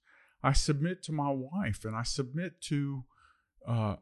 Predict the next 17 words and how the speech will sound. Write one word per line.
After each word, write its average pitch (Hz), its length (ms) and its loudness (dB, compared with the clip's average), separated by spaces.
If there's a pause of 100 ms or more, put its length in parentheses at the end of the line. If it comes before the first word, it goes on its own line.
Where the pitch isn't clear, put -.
I 127 180 0
live 147 400 4
differently. 123 680 0
And 107 220 -2
this 139 220 -4
whole 185 220 2
passage 190 680 0
tells 220 320 2
me 123 300 4
how 131 140 0
I 131 160 -2
live 147 260 0
in 165 100 0
my 127 140 0
relationships 131 760 -2
with 117 160 -2
others 107 640 -2